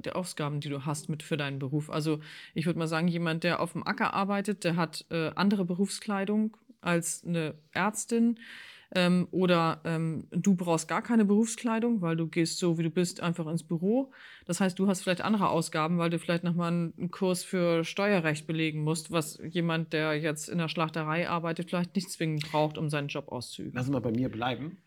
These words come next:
Speaker 2: Also nicht, was meine Kleidung betrifft, aber <laughs>
Speaker 1: <laughs>
Speaker 2: was, was, was, ähm, die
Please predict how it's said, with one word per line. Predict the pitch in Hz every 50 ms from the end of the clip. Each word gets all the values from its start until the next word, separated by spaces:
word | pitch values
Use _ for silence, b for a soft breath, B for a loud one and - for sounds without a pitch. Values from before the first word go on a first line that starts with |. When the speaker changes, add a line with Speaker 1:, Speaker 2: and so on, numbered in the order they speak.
| -
Speaker 2:
Also | - 104 98 104 107 104 - - -
nicht, | 107 113 120 - -
was | - 101 - -
meine | 117 101
Kleidung | 98 - 139 156 180 151 120 104
betrifft, | - - - - 175 - - - -
aber | - 117 -
<laughs> | 311 302
Speaker 1:
<laughs> | -
Speaker 2:
was, | 196 - 339 - - - 370 - - - - - -
was, | 247 - - - - B B B B
was, | - 160 170 196 - - - B B B B
ähm, | - 139 143 139 139 135 135 131 131 -
die | 180 160 131 127 123 123 -